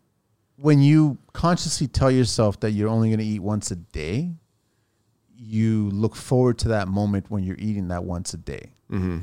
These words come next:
Speaker 1: right? And all of a sudden, and you don't have hunger pains.
Speaker 2: Yeah.
Speaker 1: Like, that goes away real fast.
Speaker 2: It does, yeah.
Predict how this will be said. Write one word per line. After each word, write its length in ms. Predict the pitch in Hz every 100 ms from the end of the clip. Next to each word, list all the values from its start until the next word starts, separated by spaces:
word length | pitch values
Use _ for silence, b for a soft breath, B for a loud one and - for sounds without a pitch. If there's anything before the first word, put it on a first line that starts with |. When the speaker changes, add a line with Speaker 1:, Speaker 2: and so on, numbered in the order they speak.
| -
Speaker 1:
right? 320 | 92 92 101 -
And 140 | 104
all 100 | 101
of 40 | 101
a 60 |
sudden, 580 | - - 120 110 101 98 -
and 160 | 127
you 160 | 113 139
don't 180 | 190 208
have 180 | 170 101
hunger 260 | 120 113
pains. 460 | 98 - - - - _ _ -
Speaker 2:
Yeah. 240 | 101 82 -
Speaker 1:
Like, 140 | 101
that 160 | 147 147
goes 220 | 151 120
away 240 | 117 113 98
real 400 | 101 110 110 95
fast. 520 | - 78 - - -
Speaker 2:
It 120 | 110
does, 260 | 104 82 98
yeah. 220 | 101